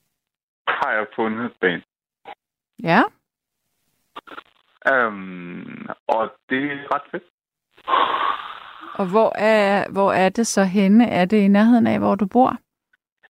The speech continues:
Speaker 1: Jeg skal bimse fra Svendborg til, øh, Odense, og det tager cirka to timer hver vej. Øh, med det
Speaker 2: Alligevel,
Speaker 1: med det
Speaker 2: ja,
Speaker 1: offentlige.
Speaker 2: okay. Ja.
Speaker 1: Men, øh, så vil man det jo gerne.
Speaker 2: Ja, hvad er det
Speaker 1: Og
Speaker 2: så for en type musik?
Speaker 1: Jamen, øh, hvis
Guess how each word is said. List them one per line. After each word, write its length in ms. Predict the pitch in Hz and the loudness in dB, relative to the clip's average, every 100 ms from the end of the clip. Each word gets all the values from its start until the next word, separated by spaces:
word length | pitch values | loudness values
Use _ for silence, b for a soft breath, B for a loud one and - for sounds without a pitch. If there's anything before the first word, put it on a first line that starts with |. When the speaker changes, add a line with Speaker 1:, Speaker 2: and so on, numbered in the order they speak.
| - | -4
Speaker 1:
Jeg 160 | 123 107 | -2 0
skal 180 | - 123 | -2 -4
bimse 400 | 135 113 113 - - | -2 -2 -2 -4 -2
fra 100 | 120 | -4
Svendborg 540 | - 120 131 139 127 | -2 -2 0 0 0
til, 120 | - 120 | 0 2
øh, 360 | 113 110 107 104 | 4 4 2 2
Odense, 420 | 131 139 131 - | 2 0 -2 0
og 120 | 127 113 | 0 0
det 120 | 113 - | -4 -2
tager 160 | 131 - | -2 -2
cirka 400 | - 123 120 117 | -2 0 2 0
to 220 | 107 135 127 | 0 -2 -2
timer 320 | - 127 127 | 0 0 2
hver 140 | 127 113 | 2 2
vej. 100 | 120 - _ _ _ _ 127 | -2 -2 _ _ _ _ -2
Øh, 160 | 117 | 0
med 80 | 110 | 0
det 100 | 101 | 0
Speaker 2:
Alligevel, 500 | 98 117 - 190 139 | 0 0 0 -4 -4
Speaker 1:
med 100 | - | -4
det 60 | 220 | 0
Speaker 2:
ja, 60 | 165 | 0
Speaker 1:
offentlige. 380 | 170 - 226 240 | -2 -6 -8 -8
Speaker 2:
okay. 180 | 202 190 190 _ _ | -4 -4 -6 _ _
Ja. 240 | 233 202 202 - B B B - - | 2 4 4 -2 B B B -20 -4
Speaker 1:
Men, 260 | 101 98 | -4 -2
øh, 200 | 95 90 | -2 -2
så 140 | - 117 | -2 -2
vil 140 | 110 | 0
man 140 | 120 120 | 0 2
det 60 | |
jo 140 | 104 98 | 0 0
gerne. 220 | 107 113 131 _ _ _ _ B B B 175 | -2 -2 -8 _ _ _ _ B B B -2
Speaker 2:
Ja, 180 | 190 247 277 220 | 0 0 -4 -6
hvad 160 | 233 | -4
er 40 | 226 | 0
det 100 | - | 0
Speaker 1:
Og 80 | |
Speaker 2:
så 280 | 240 277 277 - | -2 -6 -8 -8
for 60 | 294 262 | -6 -4
en 220 | 240 226 | 0 -2
type 340 | 214 - 220 226 | -2 -2 2 6
musik? 520 | 226 226 392 - - _ _ _ _ _ _ _ _ _ | 6 4 -2 -4 -20 _ _ _ _ _ _ _ _ _
Speaker 1:
Jamen, 420 | 196 170 127 117 | -2 0 2 2
øh, 520 | 107 104 101 101 101 101 | 2 2 2 2 0 0
hvis 220 | 113 - | -2 -2